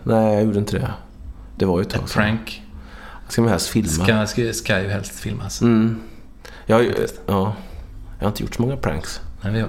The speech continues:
Speaker 2: vi är inte så prankiga.
Speaker 1: Nej.
Speaker 2: I, inte i komfortfilm i alla fall, kanske.
Speaker 1: Nej, kanske skulle bli mer
Speaker 2: Vi har
Speaker 1: prankiga.
Speaker 2: inte haft några pranks med i våra filmer, kanske.
Speaker 1: Nej,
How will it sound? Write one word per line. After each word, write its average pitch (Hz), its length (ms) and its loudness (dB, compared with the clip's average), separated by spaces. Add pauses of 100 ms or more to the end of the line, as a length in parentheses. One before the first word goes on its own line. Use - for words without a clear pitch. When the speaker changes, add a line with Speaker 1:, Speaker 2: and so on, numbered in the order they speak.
(120)
Speaker 2:
vi 113 80 0
är - 20 2
inte 131 140 -2
så - 80 -8
prankiga. 110 460 0 (140)
Speaker 1:
Nej. 107 400 0
Speaker 2:
I, 107 140 2 (140)
inte 113 240 2
i 123 100 4
komfortfilm 123 480 0
i 127 40 0
alla 110 100 0
fall, 92 140 -2
kanske. 101 180 2
Speaker 1:
Nej, 113 340 4 (180)
kanske 120 200 2
skulle 123 140 4
bli 123 140 4
mer 151 40 4
Speaker 2:
Vi 135 60 4
har 117 80 2
Speaker 1:
prankiga. 110 360 4
Speaker 2:
inte 110 120 2
haft 110 140 0
några 113 140 2
pranks 95 800 0 (500)
med 107 420 4
i 101 260 4
våra 92 220 2
filmer, 95 380 2
kanske. 104 220 4
Speaker 1:
Nej, 120 180 4